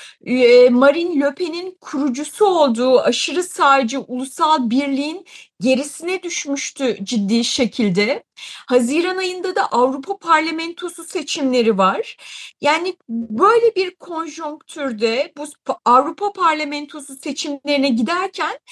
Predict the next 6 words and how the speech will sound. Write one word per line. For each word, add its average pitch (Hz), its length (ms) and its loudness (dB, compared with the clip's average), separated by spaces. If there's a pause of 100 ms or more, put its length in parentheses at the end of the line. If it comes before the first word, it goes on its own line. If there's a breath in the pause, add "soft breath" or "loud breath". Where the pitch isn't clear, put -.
(400 loud breath)
e, 302 300 2
işte - 340 -6
siyasi 339 640 2
hareketine, 285 960 -2
partisine 294 920 -4 (360 loud breath)
bir 403 240 0